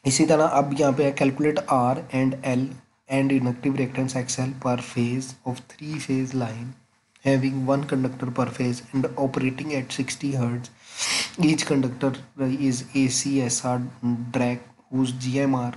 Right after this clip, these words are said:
or D S in the table four point one or D S is equal to one point one three six। The phase are separated from each other as shown in the figure। ये हमने पहले की हुई है,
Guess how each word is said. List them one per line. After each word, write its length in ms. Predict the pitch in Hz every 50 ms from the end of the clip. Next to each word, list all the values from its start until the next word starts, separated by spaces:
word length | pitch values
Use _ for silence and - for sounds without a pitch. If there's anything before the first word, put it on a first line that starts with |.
| - -
or 220 | 127 123 123 123 120 117 117 - - _ - 123
D 160 | 123 131 131 135 139
S 160 | 135 123 - - - - - _ _ -
in 140 | 123 123 123
the 60 | 120
table 300 | 120 135 120 117 127 123 120
four 180 | - 131 123 117 -
point 240 | - 127 123 117 113
one 220 | 123 131 - 139 - - - _ _ _ _ _ _ _ -
or 120 | 139 131 127
D 240 | 127 127 120 139 139
S 120 | 131 131 -
is 200 | 147 135 120 120
equal 240 | 117 - - 127 120
to 160 | 127 135 170 - - - - _ _ _ - 131 131
one 200 | 131 131 131 127
point 260 | 127 131 127 131 123
one 160 | 117 117 117
three 180 | 113 - 131 131
six। 300 | 123 151 147 147 - - 135 127
The 160 | 131 127 120
phase 240 | 139 135 131 131 135 131
are 40 | 131 -
separated 480 | 127 120 113 120 123 123 123 131 123
from 180 | - 131 120 120 117
each 200 | 117 120 117 - 131
other 160 | 123 127 - - - -
as 240 | 127 120 120 120 -
shown 200 | - 127 123 123 123
in 60 | 123 127
the 80 | 123 -
figure। 220 | 127 127 156 175 175 - - 135
ये 100 | 139 147
हमने 260 | 139 127 135 131 127 143
पहले 260 | 131 135 131 131 135
की 240 | 131 131 131 131 131
हुई 120 | 131 123
है, 160 | 117 - -